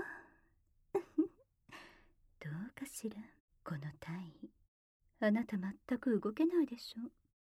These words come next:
逆種付けプレスってところかしら。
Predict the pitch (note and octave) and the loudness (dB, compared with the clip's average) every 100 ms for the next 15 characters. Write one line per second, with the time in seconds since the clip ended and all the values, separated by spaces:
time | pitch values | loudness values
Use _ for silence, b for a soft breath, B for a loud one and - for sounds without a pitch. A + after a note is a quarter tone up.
0 | _ _ _ _ _ _ - G3 F3 E3+ | _ _ _ _ _ _ -2 2 2 0
1 | - C#4 - B3+ C#4+ C#4 C4+ C#4 C4+ C#4+ | 2 2 4 8 8 8 2 2 2 2
2 | B3+ G#3+ - D4+ F4 _ - C4 G#3+ G#3 | 2 0 2 2 2 _ -10 -4 -4 -2
3 | G3+ A3 A3 G#3+ - | -2 -2 -4 -6 -6